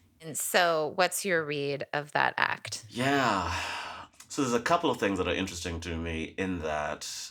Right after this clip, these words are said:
Speaker 2: And one is the symbolic thing, right? That he's going to be now outwardly what he was inwardly.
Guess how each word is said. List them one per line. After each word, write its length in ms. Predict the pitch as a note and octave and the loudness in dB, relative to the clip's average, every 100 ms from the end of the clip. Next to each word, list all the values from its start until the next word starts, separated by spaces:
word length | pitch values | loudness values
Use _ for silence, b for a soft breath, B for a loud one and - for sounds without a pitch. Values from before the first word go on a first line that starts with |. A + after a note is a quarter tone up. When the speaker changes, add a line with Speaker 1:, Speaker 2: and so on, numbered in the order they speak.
| - | -4
Speaker 2:
And 640 | E2 E2+ E2 E2 D#2+ D#2 - B B B | -2 0 0 -2 -4 -8 -12 B B B
one 300 | - C3+ F#3 | 2 4 6
is 260 | C3 A2+ G2 | 6 4 2
the 100 | G#2+ | 0
symbolic 480 | - G2+ G#2 F#2 E2+ | 0 2 4 4 0
thing, 220 | E2+ D2+ | -4 -2
right? 260 | E2 D#2+ - | 0 -2 0
That 160 | F2 | -2
he's 180 | F2 G2 | -2 -4
going 220 | G#2 A2 | 0 0
to 100 | G#2+ | 0
be 520 | F2+ G2 F#2 F2+ F2+ F2 - | -2 -2 0 -2 -4 -8 -8
now 640 | G2+ G2 G2 G2 F#2+ F#2+ - | 0 4 4 4 4 0 2
outwardly 1040 | G2 G2+ - F#2+ F2+ F#2 F#2 F2 E2+ E2+ F2 - b b b b | 4 4 4 0 -2 0 2 2 2 0 -4 -10 b b b b
what 200 | - - | -2 0
he 100 | G2 | 0
was 360 | F#2 G2 F2+ E2+ | 4 4 4 2
inwardly. 460 | F#2+ E2+ D2+ B1 | -2 -2 -4 -10